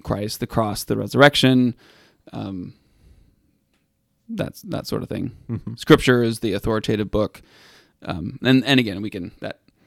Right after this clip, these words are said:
Speaker 1: what's the relationship of Scripture to reason, to church authority? But Scripture will still be a central piece of the puzzle.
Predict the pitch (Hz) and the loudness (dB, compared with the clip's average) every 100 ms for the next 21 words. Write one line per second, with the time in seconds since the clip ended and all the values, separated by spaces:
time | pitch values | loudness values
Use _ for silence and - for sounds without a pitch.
0 | _ _ _ _ 131 131 - 117 117 110 | _ _ _ _ -4 -2 -4 -4 -4 -6
1 | 127 - - - - - - - 113 87 | -6 -8 -8 -12 -10 -6 -6 -6 -6 -6
2 | - 110 110 170 165 139 135 127 127 127 | -6 -4 2 4 4 4 2 0 0 0
3 | 120 - 123 113 110 107 - - - - | 0 -2 -2 0 -2 -6 -8 -8 -10 -2
4 | 165 156 143 123 120 113 107 _ - 127 | 4 6 6 4 0 -4 -6 _ 2 2
5 | 107 - _ - - 131 - 120 110 107 | 0 -10 _ -10 -4 -2 -2 -6 -6 -8
6 | - 123 104 113 120 107 95 113 - _ | -4 -2 -2 -4 -4 -4 -6 -8 -14 _
7 | _ _ _ _ 123 131 127 131 123 - | _ _ _ _ 2 6 6 4 0 -4
8 | 117 104 98 - - 95 101 - - - | -6 -6 -8 -6 -6 -6 -8 -4 -4 -4
9 | - - | -12 -16